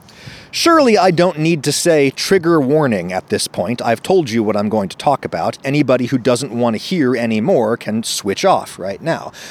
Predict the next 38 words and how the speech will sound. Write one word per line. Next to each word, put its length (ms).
I 60
don't 140
need 160
to 60
say 380
trigger 400
warning 420
in 100
order 240
to 120
warn 360
you. 240
You 160
have 360
been 300
warned. 480
But 120
I 100
still 400
understand 960
why 320
people 400
say 520
trigger 440
warning 480
anyway, 560
even 380
when 120
everyone 500
has 200
already 460
been 320
warned. 380
Saying 800
trigger 420
warning 480
serves 540
to 160